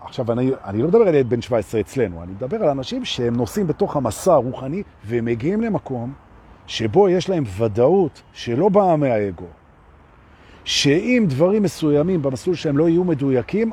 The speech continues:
כד-, אז, אז זה לא זה. אז זה לא זה. נכון? למשל, מקום עבודה. מקום עבודה שאתה הולך אליו, אם אתה הולך אליו והוא לא מדויק אליך, ואתה כבר יודע שאתה שם שם שעות,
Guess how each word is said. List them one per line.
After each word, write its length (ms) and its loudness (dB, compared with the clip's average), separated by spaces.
כד-, 280 -2
אז, 440 -6
אז 180 -6
זה 120 2
לא 120 6
זה. 180 0
אז 120 -6
זה 100 2
לא 120 2
זה. 160 -8
נכון? 260 -2
למשל, 400 2
מקום 360 2
עבודה. 360 0
מקום 200 2
עבודה 340 0
שאתה 260 -6
הולך 380 0
אליו, 300 0
אם 200 -4
אתה 140 -2
הולך 360 0
אליו 140 0
והוא 240 -2
לא 120 4
מדויק 640 2
אליך, 340 -6
ואתה 460 -4
כבר 280 0
יודע 500 2
שאתה 280 -10
שם 220 -10
שם 200 -8
שעות, 640 -8